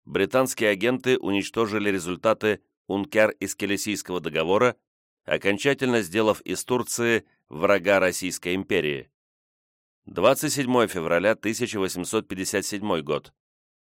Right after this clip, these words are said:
На русский берег Черного моря высадился польский десант из восьмидесяти добровольцев. Цель: руководство набегами адакских шаек на русские гарнизоны. Тысяча восемьсот семьдесят седьмой год.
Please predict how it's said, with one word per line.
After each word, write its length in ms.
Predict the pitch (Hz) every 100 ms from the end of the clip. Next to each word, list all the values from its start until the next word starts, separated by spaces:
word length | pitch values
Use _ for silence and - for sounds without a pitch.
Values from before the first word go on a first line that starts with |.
| -
На 160 | - 92
русский 440 | 120 - 127 123
берег 340 | 101 110 110 -
Черного 420 | 113 98 92 87
моря 420 | 101 107 113 104 _ _ _
высадился 680 | - 107 131 131 127 120 117
польский 420 | - 117 - 92
десант 520 | 80 80 95 104 104 _ _ _
из 220 | - 107 101
восьмидесяти 640 | 104 95 101 104 98 98
добровольцев. 800 | 95 92 110 107 85 - - - _ _ _ _ _ _
Цель: 380 | - 113 139 123 _ _ _ -
руководство 680 | - 98 107 139 - -
набегами 560 | 123 113 101 107 110 104
адакских 600 | - 90 90 95 - 85
шаек 440 | - 98 110 117 95
на 120 | 90
русские 380 | 90 - 101 90
гарнизоны. 720 | 95 95 104 101 90 71 - _ _ _ _ _ _ _ _ _
Тысяча 380 | 117 113 131 123
восемьсот 520 | 120 110 113 120 117
семьдесят 480 | - 120 85 - 80
седьмой 320 | 85 76 80
год. 280 | 71 76 -